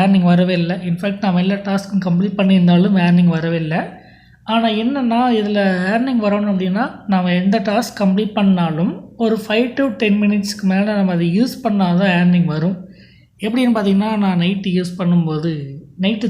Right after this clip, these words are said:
தூங்கிட்டேன், யூஸ் பண்ண யூஸ் பண்ண அப்படியே தூங்கிட்டேன். அதுக்கப்புறம் பார்த்தீங்கன்னா ஒரு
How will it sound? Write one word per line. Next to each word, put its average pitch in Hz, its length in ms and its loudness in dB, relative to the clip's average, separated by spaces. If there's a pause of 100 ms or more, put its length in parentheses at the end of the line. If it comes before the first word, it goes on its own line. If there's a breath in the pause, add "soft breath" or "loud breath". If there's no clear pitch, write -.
தூங்கிட்டேன், 196 460 -2
யூஸ் 190 180 -4
பண்ண 196 240 2
யூஸ் 185 120 -4
பண்ண 196 160 0
அப்படியே 170 280 -2
தூங்கிட்டேன். 160 440 -2 (720 loud breath)
அதுக்கப்புறம் 247 360 0
பார்த்தீங்கன்னா 233 340 0
ஒரு 208 80 0